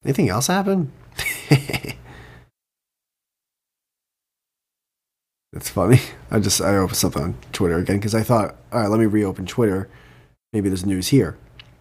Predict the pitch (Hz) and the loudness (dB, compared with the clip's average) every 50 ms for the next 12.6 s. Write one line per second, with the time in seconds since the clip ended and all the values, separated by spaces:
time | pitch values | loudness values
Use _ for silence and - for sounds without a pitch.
0 | - _ _ _ _ _ _ _ _ _ _ _ _ _ _ _ _ _ _ _ | -20 _ _ _ _ _ _ _ _ _ _ _ _ _ _ _ _ _ _ _
1 | _ _ _ _ _ - - 131 143 139 - 170 - 127 - - - 131 131 131 | _ _ _ _ _ -2 0 2 2 4 2 2 2 0 -2 0 2 4 6 8
2 | 135 135 123 120 117 110 107 117 117 120 120 - - - 117 113 113 110 107 101 | 8 8 6 6 4 4 4 4 2 2 2 2 2 2 2 4 4 4 2 0
3 | - - 110 107 107 107 110 110 110 107 101 - - - 113 110 107 107 107 104 | 0 0 0 2 4 4 4 2 2 0 -2 -4 -4 0 2 2 4 4 2 0
4 | - - 104 98 98 90 - - - - - 107 104 95 87 80 - - - - | 0 -2 -2 0 -2 -2 -4 -6 -6 -2 0 0 0 0 -2 -4 -8 -12 -18 -20
5 | - - - _ _ _ _ _ _ _ _ _ _ _ _ _ _ - 107 104 | -20 -20 -20 _ _ _ _ _ _ _ _ _ _ _ _ _ _ -6 -6 -4
6 | - 107 98 90 90 90 87 87 90 - - - - - 151 156 147 - - - | -4 -2 -4 -4 -4 -4 -4 -6 -4 -4 -4 -4 -6 -8 -6 -6 -6 -6 -4 0
7 | 202 190 - - 185 147 - 185 - - - 156 - - - - - - - - | 0 0 2 2 0 2 2 0 0 2 0 0 0 -2 -16 -20 -20 -20 -20 -20
8 | - - - - 123 120 123 117 110 110 110 95 107 107 101 98 98 101 101 107 | -20 -10 -4 -2 2 2 4 4 4 4 2 2 2 0 0 0 -2 0 0 0
9 | 107 104 - 98 95 92 90 92 90 - - - - - - - - - - - | 0 0 0 -2 -2 -2 -2 -4 -4 -6 -12 -16 -20 -20 -20 -20 -20 -20 -20 -20
10 | - _ _ - _ _ - - - 120 113 107 - - 113 117 120 123 127 127 | -20 _ _ -20 _ _ -16 -6 0 0 0 0 2 0 2 2 4 4 2 2
11 | - 123 120 117 107 107 107 101 - - 113 110 110 107 - - 101 107 101 110 | 2 4 4 4 2 2 0 0 0 2 2 2 2 2 0 -2 -2 -2 0 0
12 | 101 - 104 98 98 95 92 90 90 90 92 - | -2 -2 -2 -2 -2 -2 -2 -2 -4 -4 -6 -10